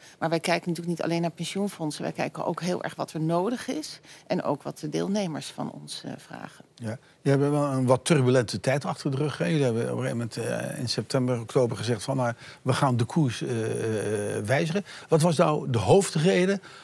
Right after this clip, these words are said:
Speaker 2: om uiteindelijk toch te zeggen, we gaan fossiel eruit gooien?
Speaker 1: Er gaat
Speaker 2: Gaat om vijftien miljard euro, geloof ik, hè?
Speaker 1: Ja, ja, ja. Ehm, het gaat niet snel genoeg, de transitie.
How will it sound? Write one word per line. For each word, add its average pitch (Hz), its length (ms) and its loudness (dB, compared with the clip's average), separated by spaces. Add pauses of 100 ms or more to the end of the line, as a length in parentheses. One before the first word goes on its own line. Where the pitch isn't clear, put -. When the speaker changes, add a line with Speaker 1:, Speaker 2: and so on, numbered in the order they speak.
(340)
Speaker 2:
om 139 280 4 (160)
uiteindelijk 175 440 2
toch - 140 -6
te 160 100 0
zeggen, 139 800 0
we 127 80 4
gaan 139 360 0
fossiel 123 400 0
eruit 120 240 2
gooien? - 360 -6
Speaker 1:
Er 156 200 -4
gaat - 220 -4
Speaker 2:
Gaat 160 140 4
om 170 80 8
vijftien 185 340 6
miljard 175 240 6
euro, 117 200 4
geloof 104 240 0
ik, 101 60 -8
hè? - 140 -4
Speaker 1:
Ja, 190 140 2 (320)
ja, 185 200 -2 (260)
ja. - 180 -4 (520)
Ehm, 180 440 0 (180)
het 190 140 -4
gaat 202 220 0
niet 196 220 2
snel - 320 -6
genoeg, - 440 -10 (840)
de 165 180 -4
transitie. - 680 -8